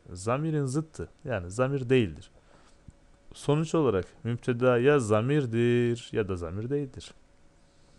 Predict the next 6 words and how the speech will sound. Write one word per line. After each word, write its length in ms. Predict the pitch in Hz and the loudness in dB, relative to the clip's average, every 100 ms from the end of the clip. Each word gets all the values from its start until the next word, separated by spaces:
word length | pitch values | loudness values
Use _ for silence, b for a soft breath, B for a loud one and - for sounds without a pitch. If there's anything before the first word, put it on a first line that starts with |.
| _ _ _ _ _ _ _ _ _ - _ _ B B B B B B B | _ _ _ _ _ _ _ _ _ -20 _ _ B B B B B B B
Fakat 340 | 131 127 160 160 | -2 2 2 2
şüphesiz 600 | - 151 151 - 170 - | -6 -4 -4 -4 -6 -4
ki 240 | 139 117 | -2 -2
sebeka 600 | - - 127 127 127 120 | -2 -2 0 0 0 -2
geçmiş 640 | 101 110 110 - 123 120 - | -2 -2 -2 -6 -8 -8 -8
idi. 380 | 110 104 113 | -6 -2 -2